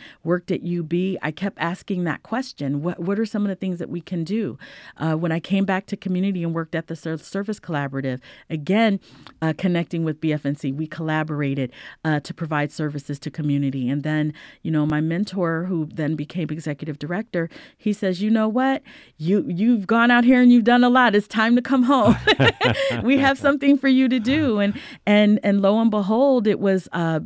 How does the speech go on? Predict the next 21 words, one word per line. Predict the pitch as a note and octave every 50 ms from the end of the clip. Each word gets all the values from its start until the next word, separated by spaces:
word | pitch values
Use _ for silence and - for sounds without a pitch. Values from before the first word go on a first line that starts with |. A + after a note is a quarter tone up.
| -
uh, | - E3 D#3+ D3+
become | - - D#3+ F3+ D#3+ - - G3 G3 G3+
the | G3 F3+
director | F#3 F#3 F#3 F#3+ F#3 - G3+ F#3+
of | F3+ F3
the | F3+
senior | E3 - - G3 G#3 A3+ A#3 A3
program | - - F#3 E3 D#3+ - F3+ E3+ E3 E3
at | D#3+ D#3+ -
the | D#3+
Moot | E3 E3+ G#3 B3 -
Center. | - - E3 D#3+ D#3+ D#3 D#3 - - - - - - - -
And | F3+ F3+ F3+ F3+ F#3
what's | A3+ C4+ -
so | - C#4 A#3 A3
interesting | B3 C4+ - B3 G#3+ - - G3+ F#3 F#3 F3+
is | F3+ F3+ F3
that, | F3 E3+ E3+ D#3+ - - - - - - - -
uh, | F3+ F3 E3+ E3 D#3 D3 D3+
the, | E3 F3 E3+ F3 - _ - - - -
I, | - E3+ E3+ E3